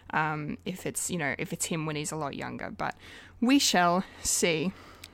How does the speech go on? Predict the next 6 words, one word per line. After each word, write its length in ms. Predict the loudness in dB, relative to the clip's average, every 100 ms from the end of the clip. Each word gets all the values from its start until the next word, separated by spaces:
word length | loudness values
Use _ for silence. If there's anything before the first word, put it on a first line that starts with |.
| -6 4
All 100 | 6
right. 480 | 8 6 4 -2 -14 -16 -18 -18 -2
Um, 1040 | 4 8 8 10 10 10 10 8 8 6 4 6
out 240 | 8 6
of 500 | 6 6 6 6 2 6
Netflix, 920 | 6 6 2 2 4 4 2 2 0